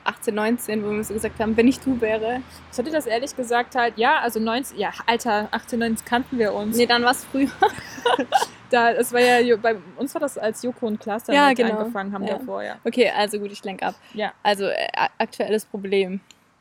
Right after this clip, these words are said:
Speaker 2: Mhm.
Speaker 1: Ja, ich weiß nicht, ob es ein Problem ist, aber es ist so ein, so ein Thema, was mich beschäftigt. Und zwar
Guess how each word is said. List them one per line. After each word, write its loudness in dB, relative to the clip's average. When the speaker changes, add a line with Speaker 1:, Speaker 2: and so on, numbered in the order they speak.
Speaker 2:
Mhm. -10
Speaker 1:
Ja, 0
ich 0
weiß 2
nicht, 2
ob 0
es -6
ein -10
Problem -2
ist, -8
aber -4
es -10
ist -10
so -4
ein, -8
so -10
ein -6
Thema, -4
was -8
mich -10
beschäftigt. -8
Und -6
zwar 0